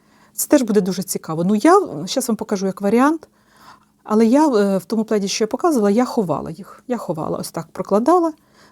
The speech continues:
Дивіться, робимо накид, стовпчик з одним накидом,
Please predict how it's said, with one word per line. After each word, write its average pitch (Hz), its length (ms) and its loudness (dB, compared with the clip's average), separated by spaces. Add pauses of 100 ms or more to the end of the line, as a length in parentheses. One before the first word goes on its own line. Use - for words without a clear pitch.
(120)
Дивіться, 180 320 -6
робимо 175 300 0
накид, 262 440 -6 (1500)
стовпчик - 460 -4
з 165 100 -6
одним 165 220 -4
накидом, 269 420 -6